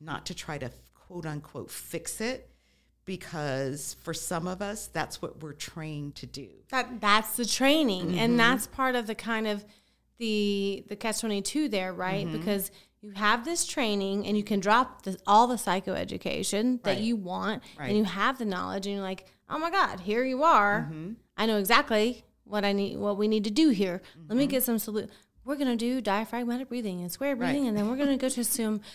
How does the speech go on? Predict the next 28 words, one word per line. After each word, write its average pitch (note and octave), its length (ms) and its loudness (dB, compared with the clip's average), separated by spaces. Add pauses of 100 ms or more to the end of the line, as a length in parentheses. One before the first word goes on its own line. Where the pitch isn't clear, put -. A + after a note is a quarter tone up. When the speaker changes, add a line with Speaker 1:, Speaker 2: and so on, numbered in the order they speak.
(180)
Speaker 2:
exposure A3+ 540 2
and A#3 80 4
response, A#3+ 480 0
prevent-, G#3 280 -4
you A#3 80 2
know, G#3+ 80 2
whatever." A3 520 -2
Speaker 1:
Right. C#3+ 260 -4 (100)
Speaker 2:
And A#3+ 460 2
the A#3+ 100 0
thing E4 360 2
is, B3 640 -2 (720)
I G#3 140 0
think D#4+ 540 -6
I G3+ 300 6
have A#3 200 -2
started G#3 400 -2
to - 180 -8
notice G3 720 -4 (1400)
if F#3+ 140 -4
I'm B3 220 6
being A3+ 320 2
too - 540 -4
much G#3+ 340 -2
like G#3+ 200 -6
that, A3+ 200 0
which F#3+ 160 -4
I, F#3 200 0